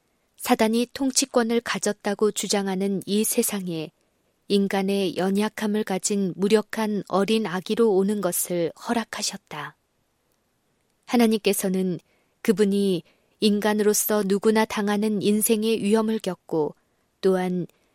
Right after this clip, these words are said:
인간으로서 누구나 싸워야 할 싸움을 실패와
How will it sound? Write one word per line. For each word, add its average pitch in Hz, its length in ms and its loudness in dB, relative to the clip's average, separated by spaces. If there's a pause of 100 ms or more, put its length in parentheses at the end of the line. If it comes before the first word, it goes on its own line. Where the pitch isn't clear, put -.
(140)
인간으로서 196 960 0
누구나 202 440 0
싸워야 226 520 2
할 220 120 0
싸움을 180 640 0 (400)
실패와 190 800 0